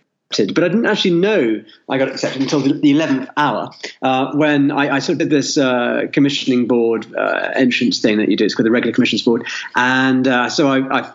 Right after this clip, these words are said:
finished it on the Saturday, and on the Monday, um, I, I rang them up to say, "Hey, what's, uh, what's, what's the score?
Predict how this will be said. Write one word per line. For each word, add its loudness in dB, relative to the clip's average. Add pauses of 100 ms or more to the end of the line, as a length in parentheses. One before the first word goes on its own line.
finished 2
it -4
on -4
the -4
Saturday, 0
and 2
on 2
the 2
Monday, 0 (260)
um, 0
I, 0
I 2
rang 2
them 0
up -4
to -6
say, 0
"Hey, 0
what's, -2
uh, 2
what's, -4
what's -2
the -6
score? 2